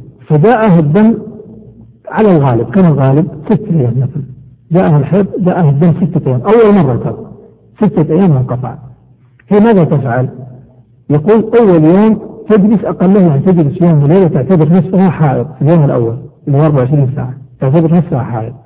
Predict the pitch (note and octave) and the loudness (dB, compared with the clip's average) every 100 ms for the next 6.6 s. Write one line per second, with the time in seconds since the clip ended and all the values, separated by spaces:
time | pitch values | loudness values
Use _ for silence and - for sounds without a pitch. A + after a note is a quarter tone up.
0 | _ _ _ - B2 C#3+ D3+ E3 D3 - | _ _ _ -6 -2 0 2 0 -2 -8
1 | - E3+ G#3 G3+ D#3 C#3+ D3 D#3 - - | -2 2 2 0 0 2 0 -2 -4 -16
2 | - - - - D#3 B2+ B2 - A2 C3 | -20 -20 -20 -4 -2 -2 -4 -8 -10 -10
3 | - - _ _ _ _ _ F#3+ B3+ G3 | -16 -20 _ _ _ _ _ 0 2 2
4 | E3+ D3+ D3 B2+ G3+ F#3+ F#3+ - - - | 2 2 2 2 2 2 -2 -8 -18 -20
5 | - - E3 D3+ D#3+ D3 F3 - D3+ C#3+ | -10 -2 2 2 2 2 0 0 0 2
6 | C#3 E3 D#3 D#3+ F#3 | 0 0 0 0 0